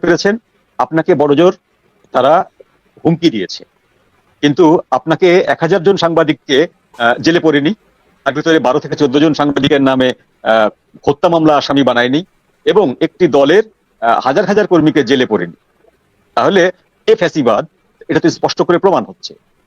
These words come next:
তো ফ্যাসিবাদী আপনি একে প্রমাণ করতে পারবেন না, পাচ্ছেন না, এই জন্য পাচ্ছেন না যে, যে ব্যক্তিরা আওয়ামী লীগকে ফ্যাসিবাদ বলতো, সেই ব্যক্তিরা এই ফ্যাসিবাদকে পেট্রোনাইজ করছে। যে ব্যক্তিরা, যে ধরুন আম-, আম-, আমাদের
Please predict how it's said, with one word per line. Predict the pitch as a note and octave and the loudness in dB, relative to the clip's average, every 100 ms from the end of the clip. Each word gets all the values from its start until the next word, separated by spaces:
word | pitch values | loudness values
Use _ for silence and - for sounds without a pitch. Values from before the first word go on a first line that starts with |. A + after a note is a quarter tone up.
| _ _ | _ _
তো | - - | -4 -2
ফ্যাসিবাদী | C3 F#3+ F#3 G#3 G#3 | -2 0 0 2 2
আপনি | F3+ F#3+ G3 | 0 2 2
একে | F#3 G3+ | 2 2
প্রমাণ | F3+ E3 E3+ | 2 0 0
করতে | F3+ F#3+ | -2 -2
পারবেন | F3 F3+ F#3+ | 0 0 0
না, | G3 | -2
পাচ্ছেন | E3+ D3+ - G3 | -2 -4 -4 -2
না, | F#3+ D#3 | 0 2
এই | G3 | 2
জন্য | A3+ A3 | 2 0
পাচ্ছেন | - - G2+ | -2 -4 -4
না | D3+ - _ _ | -4 -6 _ _
যে, | - | -4
যে | - D3+ | 0 2
ব্যক্তিরা | F3+ G3+ - G#3+ A3+ A3+ | 2 0 0 2 2 2
আওয়ামী | D3 D#3 | 0 0
লীগকে | F3 A3+ E3 | -2 0 -2
ফ্যাসিবাদ | - A#2+ G2 G2 | -2 -2 -2 -4
বলতো, | F#2+ F3 B3 - _ | -4 -2 -4 -4 _
সেই | - F3+ G3+ | -4 0 2
ব্যক্তিরা | G#3+ - A3 E3 D3+ - _ | 0 0 2 2 0 -4 _
এই | E3 A3+ | -2 -2
ফ্যাসিবাদকে | G3 F#3 G3 E3 D#3+ E3 G3+ - _ _ F#4+ | 0 -2 0 0 -2 0 0 0 _ _ -6
পেট্রোনাইজ | - D4 A2+ - | -2 -2 -2 -6
করছে। | G2 - - _ _ _ _ _ - - _ _ _ _ _ _ _ _ - | -12 -14 -16 _ _ _ _ _ -20 -20 _ _ _ _ _ _ _ _ -4
যে | G#3+ | 0
ব্যক্তিরা, | G#3+ - G2 F2 - | 0 -2 -6 -4 0
যে | G3+ G3+ C3 | 2 0 -2
ধরুন | F#3 G#3 | 0 0
আম-, | G3 | -2
আম-, | D#3 - | -4 -2
আমাদের | F3+ F#3 | 0 -2